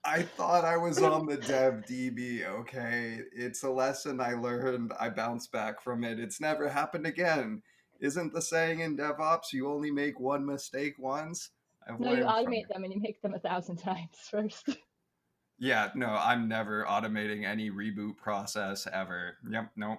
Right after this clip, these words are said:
Speaker 1: nope, yep, nope. Suffice it to say, terminal windows, export P S one, put your host name in there. I promise, takes fifty seconds to com-, customize your bash profile.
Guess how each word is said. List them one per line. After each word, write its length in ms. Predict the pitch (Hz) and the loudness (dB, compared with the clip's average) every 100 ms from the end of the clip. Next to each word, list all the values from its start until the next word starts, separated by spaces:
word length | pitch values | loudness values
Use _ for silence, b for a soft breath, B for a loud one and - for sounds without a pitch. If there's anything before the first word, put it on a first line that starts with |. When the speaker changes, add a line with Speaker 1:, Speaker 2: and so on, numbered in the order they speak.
| - | -8
Speaker 1:
nope, 220 | 98 98 - _ | -6 -6 -8 _
yep, 260 | 196 185 - _ | -8 -8 -8 _
nope. 240 | 165 196 - _ _ _ B B B B | -10 -10 -12 _ _ _ B B B B
Suffice 480 | - 131 120 160 151 | -8 -2 2 2 2
it 100 | 156 | -2
to 80 | - | -4
say, 420 | - 131 104 - _ _ - | -2 0 0 -4 _ _ -16
terminal 480 | - 101 110 117 131 | -8 -4 -4 -2 -2
windows, 680 | 135 143 147 151 165 175 - _ _ - | -2 -2 -4 -4 -8 -12 -16 _ _ -10
export 560 | 101 - - 127 131 - | -10 -10 -6 -4 -4 -6
P 160 | 131 | -2
S 280 | 139 143 - | 0 0 -2
one, 600 | 139 143 131 117 110 107 - - | -4 0 0 0 -2 -4 -8 -10
put 200 | 98 - | -8 -6
your 140 | 110 | -8
host 420 | 110 113 113 - | -6 -6 -6 -6
name 300 | 104 101 95 | -8 -6 -8
in 200 | 87 85 | -10 -8
there. 400 | 92 90 92 85 _ _ - | -6 -4 -6 -8 _ _ -14
I 60 | - | -14
promise, 800 | - 104 101 107 110 107 - - _ _ _ _ _ - | -8 -4 -2 -2 -4 -6 -8 -14 _ _ _ _ _ -14
takes 260 | 92 92 - - | -12 -12 -14 -12
fifty 320 | 101 - 107 | -12 -10 -10
seconds 640 | - 110 107 107 101 95 | -4 -4 -4 -8 -8 -10
to 100 | - - - | -14 -20 -14
com-, 160 | 107 95 _ _ | -14 -14 _ _
customize 600 | - 107 - 101 95 95 | -10 -8 -8 -8 -8 -10
your 80 | - | -12
bash 320 | - 80 - - | -10 -10 -12 -16
profile. 580 | - - - - - | -16 -12 -10 -10 -12